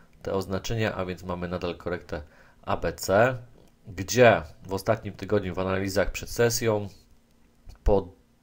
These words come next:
pewnej konsolidacji w okolicach dwa tysiące czterysta punktów sugerowałem możliwość odpadnięcia w dół, co też nastąpiło. Rynek spadł, e, no, ponad siedemdziesiąt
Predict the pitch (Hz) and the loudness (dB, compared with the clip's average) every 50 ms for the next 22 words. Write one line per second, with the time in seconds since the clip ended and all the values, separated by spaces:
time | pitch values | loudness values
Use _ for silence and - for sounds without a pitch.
0 | _ _ _ - 117 104 110 110 107 - 113 110 101 - - 110 107 104 101 120 | _ _ _ 4 4 4 4 0 0 0 0 0 0 2 2 2 2 4 6 6
1 | 117 110 113 - 104 98 92 - 90 90 - - 101 95 - 101 95 92 104 101 | 6 6 6 2 -4 -6 -6 -6 -8 -8 -6 -6 -6 -4 -4 -2 0 0 0 0
2 | - - 98 - 95 - - - 104 101 98 - - 95 - - - - - - | 0 -4 -8 -8 -10 -10 -8 -4 -4 -4 -4 -4 -6 -8 -8 -10 -14 -20 -20 -20
3 | - - - - - - - - 135 131 - - - 127 117 110 107 - - - | -20 -20 -8 2 4 6 6 6 4 4 0 0 4 4 4 4 2 -2 -8 -10
4 | - - - - - - 113 120 117 113 101 110 107 107 104 101 98 98 95 92 | -10 -12 -12 -8 -6 0 4 4 6 6 6 6 6 6 4 2 0 -2 -2 -2
5 | 95 90 95 95 - - - - - - - - - - - - - - 104 98 | -2 -2 -2 -2 -2 -4 -8 -8 -10 -12 -16 -18 -8 -8 -8 -4 0 0 -2 0
6 | - 101 101 98 - - 92 87 90 107 98 87 - - 101 - - 95 87 - | -2 -6 -8 -6 -6 -6 -6 -4 -4 -4 -4 -2 -2 -4 -6 -4 -4 -6 -8 -8
7 | - - - - - - 101 101 - - 98 90 - - 120 113 110 107 98 98 | -10 -16 -20 -20 -8 -6 -6 -6 -4 -6 -8 -6 -4 -4 0 2 2 2 2 0
8 | - - - 101 104 104 101 92 - - - - - 101 95 98 95 90 87 87 | -2 -4 -2 -2 0 0 -2 -4 -6 -8 -8 -2 2 4 4 4 4 0 -4 -6
9 | - - - - - - 50 50 50 50 - - 50 50 - - - - - - | -8 -10 -12 -14 -12 -10 -8 -8 -6 -6 -4 -4 -4 -4 -6 -6 -8 -10 -10 -12
10 | - - - - - - _ _ _ _ _ _ _ _ _ _ _ _ _ _ | -12 -12 -14 -14 -14 -18 _ _ _ _ _ _ _ _ _ _ _ _ _ _
11 | _ _ _ _ _ _ _ _ _ _ _ _ _ _ _ _ _ _ _ _ | _ _ _ _ _ _ _ _ _ _ _ _ _ _ _ _ _ _ _ _
12 | _ _ _ _ _ _ - 113 110 107 101 98 95 - - - - - - - | _ _ _ _ _ _ -2 0 0 2 2 0 -2 -2 -4 -6 -6 -6 -8 -14
13 | - - - 107 95 95 95 92 101 98 - 95 - - | -18 -10 -6 -4 -4 -4 -2 -2 -2 -2 -4 -6 -6 -8